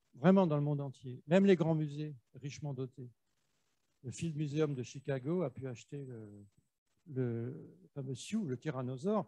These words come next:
parce que c'est McDonald's, hein, qui l'a, euh, oui, c'est ça, c'est McDonald's qui l'a acheté pour, pour le, le Muséum de Chicago. Tout s'achète maintenant. Et les, les fossiles, c'est devenu une mode. Euh, et donc, des entreprises de, de fouilles et de, de préparation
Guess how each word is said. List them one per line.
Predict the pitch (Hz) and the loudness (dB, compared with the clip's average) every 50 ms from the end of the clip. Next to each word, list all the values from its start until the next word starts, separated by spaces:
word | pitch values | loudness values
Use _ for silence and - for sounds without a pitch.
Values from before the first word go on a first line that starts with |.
| _ _ _ | _ _ _
parce | - - | -20 -18
que | - - | -14 -8
c'est | - 147 | -6 -2
McDonald's, | 127 135 135 127 117 151 160 180 190 170 123 - - | 0 0 0 0 0 0 2 2 2 0 0 -4 -8
hein, | 120 | -10
qui | 113 - 123 | -10 -10 -12
l'a, | 113 135 - | -10 -2 2
euh, | 170 151 135 127 131 160 | 4 4 4 2 -2 -6
oui, | 156 185 - | -8 -10 -10
c'est | - 143 | -14 -20
ça, | _ - 120 | _ -20 -20
c'est | - - 117 | -14 -8 -4
McDonald's | 147 160 143 143 147 156 185 185 160 | -4 -2 0 0 0 0 0 -2 -4
qui | - - 127 | -6 -8 -8
l'a | 120 123 | -8 -8
acheté | 135 143 - - - 147 151 160 156 - | -8 -10 -12 -14 -18 -18 -18 -18 -16 -10
pour, | - 139 - | -10 -10 -6
pour | - - 175 180 | -2 0 0 2
le, | 160 135 123 117 - _ _ _ _ - | 2 0 -2 -6 -12 _ _ _ _ -10
le | 147 131 | -8 -4
Muséum | 131 139 147 135 | 0 2 2 2
de | 139 | 0
Chicago. | 127 - 147 - - 147 156 165 156 143 _ _ _ _ _ _ _ _ _ _ _ _ _ _ - | -4 -6 -6 -8 -8 -8 -8 -8 -12 -14 _ _ _ _ _ _ _ _ _ _ _ _ _ _ -2
Tout | - 233 | 0 2
s'achète | - 247 220 - - 262 240 - | 4 4 4 6 6 4 4 4
maintenant. | 165 135 - - 135 123 120 123 113 _ _ _ _ _ _ _ _ _ _ _ - | 0 -2 -2 -2 -6 -6 -6 -8 -10 _ _ _ _ _ _ _ _ _ _ _ 0
Et | 151 | 0
les, | 143 147 143 - - | 2 2 2 0 2
les | 160 160 | 0 2
fossiles, | 117 151 156 - - 214 233 | 2 2 0 2 2 0 0
c'est | - 196 170 | 2 0 0
devenu | 135 143 160 151 156 | 0 0 0 0 0
une | 151 147 | 0 2
mode. | 139 135 135 185 202 - - 110 _ _ _ _ _ _ _ _ _ _ _ _ - 165 | 2 2 2 2 0 -2 -8 -10 _ _ _ _ _ _ _ _ _ _ _ _ 0 2
Euh, | 151 143 135 131 131 156 - | 4 4 4 4 2 2 2
et | 160 151 | 2 2
donc, | 139 170 180 175 165 139 | 2 2 2 2 0 0
des | - 139 123 139 | -2 0 0 2
entreprises | 160 160 - - 160 139 - - 165 170 175 170 143 | 0 0 2 0 0 0 0 0 0 2 0 0 -2
de, | 123 135 127 120 | -4 -4 -4 -4
de | 113 127 | -4 -8
fouilles | 113 - - - 180 185 180 175 143 127 | -10 -8 -6 0 2 2 2 2 2 0
et | 120 | -2
de, | 110 131 120 117 | -2 -4 -4 -4
de | 110 123 123 | -2 -2 2
préparation | - - - 160 - 151 127 120 123 110 - - 180 220 247 | 2 4 2 4 2 2 2 2 0 -4 -6 -8 -8 -8 -8